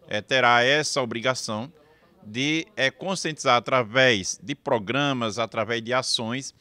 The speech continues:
em parceria com o Ministério Público do Trabalho do Rio Grande do Norte, para que esses índices possam diminuir,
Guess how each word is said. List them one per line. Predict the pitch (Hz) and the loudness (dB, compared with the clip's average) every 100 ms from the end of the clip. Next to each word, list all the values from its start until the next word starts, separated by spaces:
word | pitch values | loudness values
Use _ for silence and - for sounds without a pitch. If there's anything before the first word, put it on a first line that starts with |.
| _ _ _ | _ _ _
em | 117 | -10
parceria | - 139 - 143 135 160 | 0 0 0 -4 -6 -6
com | 139 | -10
o | |
Ministério | 135 127 117 127 123 | -12 -10 -6 -4 -6
Público | - 113 101 | -8 -12 -10
do | 156 | -8
Trabalho | 143 127 98 101 127 131 | -2 0 2 2 0 -2
do | 110 | -10
Rio | 107 | -8
Grande | 104 101 | -8 -8
do | |
Norte, | 95 110 131 _ _ - - - | -6 -6 -6 _ _ -20 -20 0
para | 123 139 | 2 2
que | - 135 - | 2 -2 0
esses | 139 147 120 | -4 -4 -4
índices | 123 135 - | -4 -6 -8
possam | - 151 175 165 | 0 2 2 -4
diminuir, | 143 156 170 185 208 135 143 | -6 -6 -4 -4 0 2 0